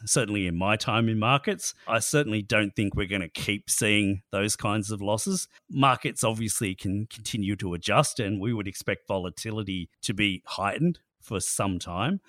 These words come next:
Things are not gonna settle down immediately,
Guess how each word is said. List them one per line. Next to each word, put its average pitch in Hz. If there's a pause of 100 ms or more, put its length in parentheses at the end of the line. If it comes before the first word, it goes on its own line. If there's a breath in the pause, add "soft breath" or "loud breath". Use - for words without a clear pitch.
(120 soft breath)
Things 131
are 110
not 98
gonna 95
settle 95
down 92
immediately, 98